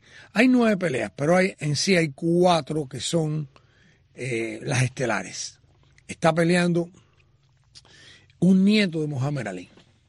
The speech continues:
Nico Ali Walsh, hijo de una,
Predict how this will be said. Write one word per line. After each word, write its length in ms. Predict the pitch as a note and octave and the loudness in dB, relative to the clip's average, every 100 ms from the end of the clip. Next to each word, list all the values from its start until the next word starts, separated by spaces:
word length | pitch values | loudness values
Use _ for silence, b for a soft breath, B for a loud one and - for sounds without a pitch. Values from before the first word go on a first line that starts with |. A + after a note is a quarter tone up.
| _ _ _ _ - C#3+ | _ _ _ _ -12 -4
Nico 540 | D#3 G#3 A3+ C4+ C4 B3 _ _ _ _ _ _ _ _ | 0 2 0 -2 -4 -8 _ _ _ _ _ _ _ _
Ali 500 | - C#3 D#3+ A3+ B3+ - _ | -6 -2 2 2 0 -6 _
Walsh, 680 | D3+ E3+ D3+ C3 - - - b b b b - | 0 2 0 -4 -10 -12 -14 b b b b -2
hijo 300 | F3 F#3+ F3+ | 2 4 2
de 80 | E3+ | 0
una, 800 | F3+ E3+ E3 D3+ C#3+ C3+ A#2+ | 0 -2 -2 -4 -6 -8 -10